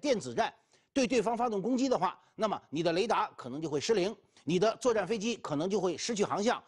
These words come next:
你的导弹可能就会被这种，呃，定位啊等等会破坏。这其实是现在一个惯常用的作战的，呃，配合着这种实际作战的一个重要的作战思路。那么另外呢，还有这种图像的整合，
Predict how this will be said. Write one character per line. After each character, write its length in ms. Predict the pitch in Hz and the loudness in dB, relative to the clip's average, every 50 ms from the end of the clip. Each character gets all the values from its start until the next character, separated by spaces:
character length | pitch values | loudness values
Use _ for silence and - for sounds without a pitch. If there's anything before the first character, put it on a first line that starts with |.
| _ _ _ _ - | _ _ _ _ -2
你 180 | 160 185 180 170 | 0 2 2 4
的 140 | 220 240 220 - - | 4 2 2 -2 -4
导 180 | - 160 151 160 | -2 0 0 0
弹 200 | 180 254 233 - - | 0 0 -2 -4 -6
可 140 | - - 151 | -8 -8 -6
能 140 | 147 165 185 | -6 -4 -2
就 120 | 196 196 | 0 0
会 120 | 180 190 175 | 0 0 0
被 280 | 131 202 185 147 113 - _ _ _ | 0 0 -2 -2 -2 -6 _ _ _
这 140 | - 196 165 | -2 -2 0
种， 200 | 156 143 139 143 | 0 0 0 0
呃， 180 | 135 143 139 139 143 - | 0 0 0 0 -2 -4
定 220 | - - 233 214 226 | -2 0 2 4 4
位 140 | 254 233 | 4 4
啊 100 | 196 160 | 2 0
等 160 | 156 - 180 196 | -2 -4 -4 -2
等 100 | 170 135 | -2 -2
会 120 | 135 170 | -2 -4
破 200 | 160 - 233 226 | -2 0 0 2
坏。 140 | 165 175 - - _ _ _ _ _ - | 2 0 -2 -4 _ _ _ _ _ -2
这 140 | - 311 | 0 0
其 160 | - - 175 220 | 0 0 0 0
实 80 | 233 | 0
是 100 | 226 247 | 0 -2
现 220 | 214 - 269 233 226 | 0 0 0 0 2
在 140 | 233 185 | 0 0
一 80 | 156 160 | 0 -2
个 100 | 175 190 | -6 -4
惯 240 | - - 320 240 170 | 0 0 0 0 -2
常 240 | 120 - 101 143 196 | -6 -10 -8 -6 -4
用 220 | 262 269 220 170 | -2 -2 -2 -2
的 120 | 127 113 | -2 -4
作 160 | 107 - 190 156 | -2 -2 -2 0
战 220 | 127 156 139 120 | 0 0 -2 -2
的， 200 | 113 110 98 87 - - - - - | -4 -8 -8 -10 -12 -18 -20 -20 -8
呃， 160 | - 135 139 131 | -2 -2 -2 0
配 180 | - - 277 190 | 0 0 0 0
合 200 | 139 - 127 156 | 0 -2 -4 -2
着 220 | 165 180 143 120 | -2 -2 -2 -4
这 160 | - - 147 | -4 -6 -6
种 260 | 117 123 110 104 98 92 | -4 -6 -8 -8 -10 -10
实 160 | - - 165 | -8 -6 -4
际 160 | 190 233 202 | -2 -2 0
作 160 | - 190 170 | 0 0 0
战 180 | 147 160 147 123 | 2 0 0 -2
的 60 | 113 | -4
一 140 | 107 120 131 | -8 -6 -4
个 180 | 147 135 123 | -2 -2 -2
重 160 | 117 - 214 185 | -2 -2 0 0
要 140 | 143 135 | 0 0
的 80 | 107 110 | -2 -2
作 120 | 123 160 | -2 0
战 120 | 147 117 101 | 0 0 -2
思 180 | - - 170 | -4 -2 0
路。 160 | 165 151 - - - _ - - - _ - 247 | 0 0 -2 -4 -8 _ -20 -20 -20 _ -2 -2
那 60 | 277 | 0
么 60 | 294 | 2
另 120 | 302 285 | 2 2
外 160 | 294 311 269 208 | 2 2 0 -2
呢， 80 | 180 | -4
还 140 | - - 233 | -4 -4 -4
有 100 | 233 190 | -6 -6
这 120 | 156 175 | -6 -6
种 120 | 165 139 127 | -8 -8 -10
图 160 | - - 151 | -10 -8 -6
像 240 | 170 - 202 170 143 | -4 -2 -2 -2 -2
的 120 | 131 120 | -6 -8
整 160 | - 123 104 | -8 -8 -10
合， 360 | 95 90 107 123 147 170 170 | -10 -6 -2 0 0 0 0